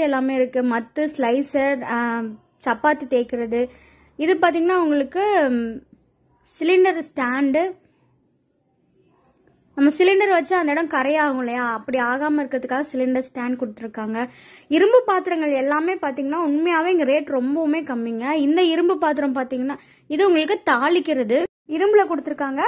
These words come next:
நூத்தி பத்து ரூபாய் தான். அதே மாதிரி இரும்புல நல்ல ஒரு கனமான மீடியம் சைஸ் வடைச்சட்டி பாத்தீங்கன்னா உங்களுக்கு நூத்தி தொண்ணூறு ரூபாய் கொடுத்துருக்காங்க. உண்மையாவே இந்த வடைச்சட்டி ரொம்ப வெயிட்டா இருந்தது.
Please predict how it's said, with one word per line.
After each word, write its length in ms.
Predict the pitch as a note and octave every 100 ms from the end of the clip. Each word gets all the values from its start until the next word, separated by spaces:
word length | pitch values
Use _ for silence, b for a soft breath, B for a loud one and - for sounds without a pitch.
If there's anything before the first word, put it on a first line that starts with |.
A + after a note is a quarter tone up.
| B4
நூத்தி 220 | G#4 G4+ D#4+
பத்து 180 | - C4+
ரூபாய் 280 | B3 A3+
தான். 160 | B3 F#4+ B4 - - - _ _ _ -
அதே 220 | D4 G#4+ A#4+
மாதிரி 200 | F4+ G4 G#4 D4+
இரும்புல 400 | G4 A#4+ G4+ D#4+ G4+ D#4
நல்ல 240 | C4 E4+ A4+
ஒரு 120 | G#4 D4 A#3
கனமான 640 | B3 D#4+ G4+ F#4 D#4 D4 G4+ E4+
மீடியம் 340 | D#4+ F4+ F4+
சைஸ் 200 | F4+ E4+ D#4
வடைச்சட்டி 380 | C4+ C#4+ C4+ D4
பாத்தீங்கன்னா 380 | B3+ B3+ B3+ C4+ D4
உங்களுக்கு 380 | B3+ A3+ A3 F#4 B4 B B B -
நூத்தி 220 | D#4+ G#4+ A#4+ D#4+
தொண்ணூறு 280 | D4+ F#4 E4
ரூபாய் 220 | D#4+ E4+
கொடுத்துருக்காங்க. 440 | C#4+ C4 B3+ D4+ D#4+
உண்மையாவே 460 | C#4+ F#4+ G4+ F4 G4+
இந்த 120 | F#4 D4
வடைச்சட்டி 360 | B3+ D4 D4 D#4
ரொம்ப 160 | B3 C#4 C4
வெயிட்டா 260 | A#3+ A3+ B3
இருந்தது. 360 | A#3 A3 A3